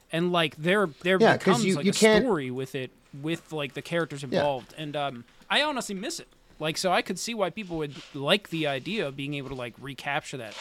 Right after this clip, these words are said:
Speaker 1: in, like, a show or an anime.
Speaker 2: Right. So, so that in it, in and of itself is what I don't think I'm being pretentious when I say should be the goal of a sports
Speaker 1: Yeah.
Speaker 2: anime. To capture the inherent excitement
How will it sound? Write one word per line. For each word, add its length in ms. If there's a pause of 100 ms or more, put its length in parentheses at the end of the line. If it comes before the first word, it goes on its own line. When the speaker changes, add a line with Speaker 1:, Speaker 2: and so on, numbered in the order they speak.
Speaker 1:
in, 240
like, 220
a 60
show 220
or 120
an 80
anime. 300 (1300)
Speaker 2:
Right. 220 (140)
So, 280
so 340
that 360
in 140
it, 260
in 120
and 100
of 120
itself 460
is 180
what 300 (580)
I 100
don't 340
think 200
I'm 120
being 220
pretentious 420
when 100
I 60
say 200
should 500
be 240
the 180
goal 460
of 160
a 100
sports 460
Speaker 1:
Yeah. 60
Speaker 2:
anime. 340 (720)
To 120
capture 540
the 200
inherent 560 (280)
excitement 760